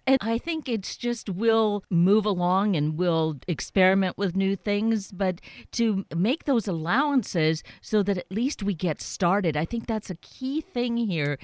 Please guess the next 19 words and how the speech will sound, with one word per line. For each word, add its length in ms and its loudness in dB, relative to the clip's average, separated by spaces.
Simply 420 2
Scratch 680 -2
encourages 840 -4
us 280 -2
to 120 -6
just 360 -4
try 680 -2
making 560 2
some 340 -2
of 80 -2
those 300 0
meals 380 0
at 120 0
home 380 -2
to 120 -6
begin 380 -2
with 220 -2
so 240 -4
that 240 -4